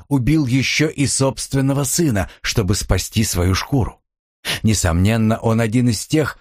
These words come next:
за кем Люси с коллегами охотились с самого начала расследования.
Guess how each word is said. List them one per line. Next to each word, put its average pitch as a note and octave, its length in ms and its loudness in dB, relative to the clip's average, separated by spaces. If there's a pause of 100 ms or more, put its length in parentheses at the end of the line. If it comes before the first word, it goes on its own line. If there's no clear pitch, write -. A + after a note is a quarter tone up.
за A2+ 220 0
кем D3 260 0
Люси C3+ 440 2
с - 100 -6
коллегами C3 600 0
охотились C#3+ 720 -2 (100)
с - 80 -4
самого C3 540 0
начала A#2 480 0
расследования. D2 880 -4